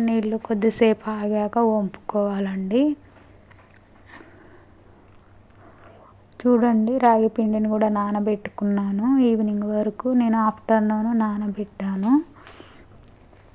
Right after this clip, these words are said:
రాగి పిండిని, మినపగుండ్లని. చూడండి, రాగి పిండి చక్కగా నానిపోయింది. తర్వాత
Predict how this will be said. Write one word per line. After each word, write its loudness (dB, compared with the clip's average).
రాగి 4
పిండిని, 2
మినపగుండ్లని. 2
చూడండి, 4
రాగి 4
పిండి 2
చక్కగా 0
నానిపోయింది. -2
తర్వాత -4